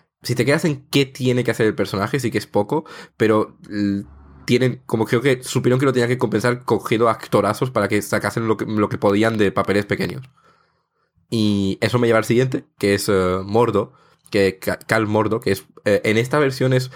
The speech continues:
como el, digamos, el pupilo más importante de la anciana, que es como el que introduce a,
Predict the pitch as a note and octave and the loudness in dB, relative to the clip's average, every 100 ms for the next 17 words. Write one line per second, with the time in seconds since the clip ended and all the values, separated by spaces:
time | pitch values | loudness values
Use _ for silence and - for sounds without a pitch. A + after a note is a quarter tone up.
0 | - - - G#2+ G#2+ G2+ - G2 F#2+ F#2+ | -20 -18 -6 -2 0 0 2 2 2 0
1 | G2 G2+ G#2+ A2+ - _ _ _ _ A2 | 0 0 2 -2 -8 _ _ _ _ -2
2 | G#2 G#2 F#2 A2 A#2 A2+ G#2 G2+ G2+ G2+ | 0 -2 -2 0 0 0 -6 -6 -4 -2
3 | A2+ G2 G2+ G2+ G#2 G2+ G2 F#2+ F2+ G2+ | -2 -2 0 0 -2 0 0 0 -2 -2
4 | G2 C#3+ - _ - G2+ F#2+ - - G2 | -2 -4 -8 _ -2 0 0 -4 -2 2
5 | F#2+ - G2+ - F3+ G2 - G2+ | 0 2 -2 0 0 0 2 2